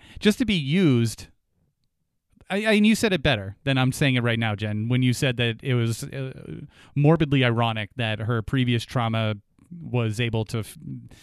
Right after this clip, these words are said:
be what she needed to survive this trauma.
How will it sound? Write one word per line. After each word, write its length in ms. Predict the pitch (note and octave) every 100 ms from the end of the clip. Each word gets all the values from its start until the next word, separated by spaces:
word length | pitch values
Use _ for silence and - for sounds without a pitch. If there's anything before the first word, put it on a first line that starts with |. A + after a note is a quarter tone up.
| - -
be 280 | - C#3 C3+
what 240 | B2 A#2+ -
she 140 | B2
needed 300 | A#2 A2 G#2+
to 500 | - A2+ G#2+ G2+ G#2 -
survive 520 | - C3+ A2+ G#2+ G2
this 180 | A2+ -
trauma. 460 | - F#2 D#2 D#2+